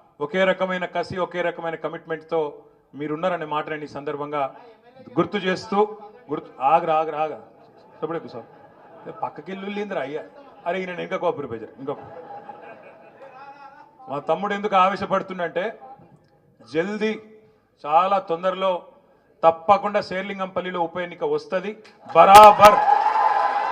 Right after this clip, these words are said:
లెక్కబెట్టి, లెక్కబెట్టి, మోసం చేసిన వాళ్ళను లెక్కబెట్టి, మడత పెట్టి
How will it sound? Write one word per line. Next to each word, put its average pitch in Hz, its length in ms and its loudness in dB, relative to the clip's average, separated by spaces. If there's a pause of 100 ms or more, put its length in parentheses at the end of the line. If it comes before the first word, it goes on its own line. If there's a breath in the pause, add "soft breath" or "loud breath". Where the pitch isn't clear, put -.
(160)
లెక్కబెట్టి, 214 640 4 (1160)
లెక్కబెట్టి, 226 880 2 (540)
మోసం 214 500 0
చేసిన 214 260 -2
వాళ్ళను 214 240 0
లెక్కబెట్టి, 196 560 -8
మడత 185 380 -4
పెట్టి 214 420 -8